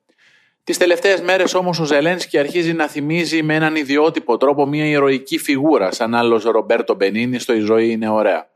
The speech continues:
Αντιλαμβάνεται ότι μια συνθηκολόγηση με τη Ρωσία σημαίνει ότι ο ίδιος είτε θα σκοτωθεί είτε θα δικαστεί. Χωρίς να δηλώνει που ακριβώς βρίσκεται, μένει στο πεδίο και δεν εγκαταλείπει τη χώρα του.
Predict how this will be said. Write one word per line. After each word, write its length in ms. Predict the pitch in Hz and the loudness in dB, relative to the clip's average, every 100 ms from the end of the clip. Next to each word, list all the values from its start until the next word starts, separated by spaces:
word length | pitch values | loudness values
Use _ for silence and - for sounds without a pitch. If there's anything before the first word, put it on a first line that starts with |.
| _ - - - - - | _ -20 -20 -20 -20 -10
Αντιλαμβάνεται 680 | - 117 123 120 131 139 135 | -4 2 2 2 2 2 0
ότι 120 | 131 | 0
μια 160 | 135 135 | 0 0
συνθηκολόγηση 680 | 143 131 127 131 135 123 127 | -2 -4 2 4 2 0 -2
με 100 | 123 | 2
τη 60 | |
Ρωσία 380 | 123 117 143 151 | 4 2 2 0
σημαίνει 380 | - 139 139 151 | 0 -2 0 0
ότι 180 | 139 139 | 0 2
ο 100 | 131 | 4
ίδιος 380 | 147 156 160 156 _ - - | 2 2 0 -2 _ -20 -8
είτε 240 | 143 160 | -2 0
θα 140 | 156 | 0
σκοτωθεί 400 | 151 160 156 143 | 0 0 0 0
είτε 160 | 185 175 | 0 0
θα 120 | 165 | 2
δικαστεί. 640 | 165 165 160 - 95 - _ _ _ _ | 0 2 0 -2 -4 -4 _ _ _ _
Χωρίς 360 | - 107 120 | 0 2 2
να 120 | 127 123 | 2 2
δηλώνει 380 | 123 135 131 | 4 4 2
που 140 | 123 127 | 0 0
ακριβώς 380 | 120 120 120 117 | 0 0 0 0
βρίσκεται, 460 | 143 156 165 160 | 0 0 0 0
μένει 280 | 143 151 160 | 0 0 0
στο 160 | 139 156 | 0 0
πεδίο 320 | 147 160 170 | 2 2 0
και 140 | 151 | 0
δεν 140 | 147 156 | -2 0
εγκαταλείπει 440 | 147 139 139 139 | 0 0 0 -2
τη 80 | 131 | -4
χώρα 320 | 127 92 80 | -2 0 -2
του. 180 | 82 | -8